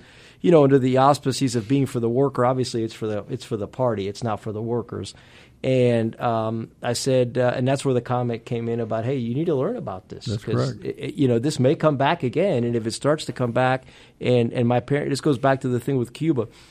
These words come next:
Speaker 1: My parents tell me about how the, um, they, they used the unions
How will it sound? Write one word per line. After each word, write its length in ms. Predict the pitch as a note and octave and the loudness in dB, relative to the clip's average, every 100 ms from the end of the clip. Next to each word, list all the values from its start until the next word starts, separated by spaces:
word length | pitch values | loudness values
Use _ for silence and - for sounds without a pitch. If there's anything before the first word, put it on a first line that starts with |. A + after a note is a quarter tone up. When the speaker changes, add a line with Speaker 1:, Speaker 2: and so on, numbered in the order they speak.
| _ B2+ | _ -2
Speaker 1:
My 140 | B2+ | -2
parents 360 | B2+ E3+ D3+ - | 2 2 2 2
tell 200 | D3+ D#3 | 2 4
me 100 | C3 | 2
about 220 | A2+ A2+ | 2 2
how 160 | B2 | 0
the, 360 | A#2 A#2 A2+ A2 | 0 -2 -2 -4
um, 400 | A2+ A2 G#2+ G#2 - _ _ - - A#2 | -4 -4 -4 -8 -12 _ _ -20 -16 -4
they, 200 | B2 A#2+ | 0 0
they 220 | A#2+ A#2+ | 0 0
used 500 | A#2 C#3 D#3 D#3+ - A#2+ | 2 2 4 2 -4 -2
the 100 | B2 | 0
unions 720 | A#2+ C#3+ D#3 A2+ G2+ G2+ - | 2 2 2 0 -4 -8 -14